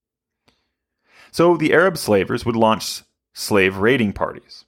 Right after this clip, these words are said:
south into the heart of Africa and north into Eastern Europe. They also started to build trade networks, such as that with the Vikings in the Italian city-states, who would sell them European slaves in exchange for finished goods.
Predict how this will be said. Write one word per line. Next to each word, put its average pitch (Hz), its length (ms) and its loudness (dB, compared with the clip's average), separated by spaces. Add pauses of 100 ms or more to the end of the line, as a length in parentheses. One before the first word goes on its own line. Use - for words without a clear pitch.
(240)
south 123 480 0
into 98 220 -6
the 95 100 -6
heart 92 240 -2
of 92 160 -10
Africa - 480 -6
and 107 220 -4
north 110 360 2
into 92 220 -12
Eastern 98 300 -8
Europe. 143 400 -2 (960)
They 147 120 2
also 196 240 0
started 139 360 0
to 131 80 -6
build 95 300 -2
trade 190 300 0
networks, - 640 -14 (440)
such 117 240 -2
as 117 120 -8
that 98 220 0
with 107 140 -8
the 107 60 0
Vikings 92 580 -4
in 92 80 -8
the 92 80 -4
Italian 85 400 -4
city-states, - 680 -6
who 113 120 -6
would 110 160 -2
sell 165 280 0
them 113 200 0
European 113 480 0
slaves 80 380 -6
in 101 40 -6
exchange 85 500 -10
for - 120 -10
finished - 340 -10
goods. - 500 -2